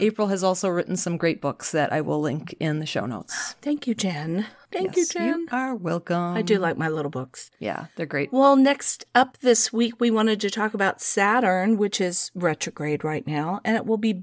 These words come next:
Speaker 2: backing into Capricorn, its previous sign.
Speaker 1: Indeed.
Speaker 2: This happens on July first at four thirty-nine P M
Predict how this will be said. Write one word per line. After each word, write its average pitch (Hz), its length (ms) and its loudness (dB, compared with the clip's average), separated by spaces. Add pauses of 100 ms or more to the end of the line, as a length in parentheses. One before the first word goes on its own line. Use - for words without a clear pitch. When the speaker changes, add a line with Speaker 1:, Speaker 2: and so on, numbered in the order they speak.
(160)
Speaker 2:
backing 175 520 2
into 190 500 -4
Capricorn, 226 760 -4 (220)
its - 200 -10
previous 170 480 0
sign. 214 440 0 (100)
Speaker 1:
Indeed. 165 580 -2
Speaker 2:
This 180 200 -4
happens 190 360 2
on 185 140 2
July 170 440 -2
first 190 600 -2
at - 200 -2
four 320 320 0
thirty-nine 254 880 2
P 202 320 -2
M 165 380 -4